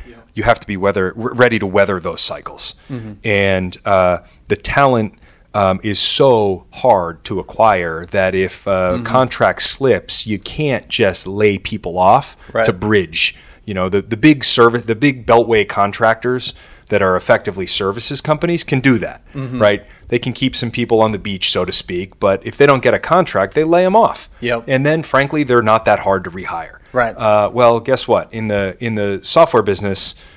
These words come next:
Speaker 2: uh, especially at the high end of the software business, you can't do that.
Speaker 1: Yep.
Speaker 2: Um, y-, you need to recruit people with the hope of actually retaining them through these market cycles because, uh, a good developer,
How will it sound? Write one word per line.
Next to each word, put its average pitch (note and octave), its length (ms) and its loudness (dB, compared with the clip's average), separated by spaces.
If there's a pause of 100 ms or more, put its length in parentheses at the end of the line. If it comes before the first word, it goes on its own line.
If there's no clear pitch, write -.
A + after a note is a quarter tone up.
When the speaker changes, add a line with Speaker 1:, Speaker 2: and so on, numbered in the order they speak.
(120)
Speaker 2:
uh, G2+ 260 0
especially A2+ 460 0
at G2+ 80 0
the F#2+ 80 -4
high G#2+ 200 0
end G#2+ 120 -2
of F#2 60 -8
the F#2 80 -8
software F#2 340 -2
business, F2+ 400 -8
you G2+ 60 -6
can't G#2+ 280 -4
do E2+ 120 -8
that. C#2 360 -20
Speaker 1:
Yep. A2+ 240 -10
Speaker 2:
Um, F#2+ 340 2 (360)
y-, G#2+ 160 -16
you A#2+ 160 -4
need B2 160 0
to A2+ 60 -4
recruit A#2 420 -6
people G2 400 -4
with G2 200 -6
the F#2+ 80 -4
hope G2 240 0
of F#2 100 -4
actually G2 400 -2
retaining G#2+ 500 -4
them F2+ 180 -6
through F#2 180 -12
these F2 140 -10
market F2+ 300 -8
cycles E2 400 -10
because, F#2+ 560 -6 (340)
uh, F2 280 -2 (240)
a A#2 120 2
good A2 280 2
developer, F#2+ 680 -2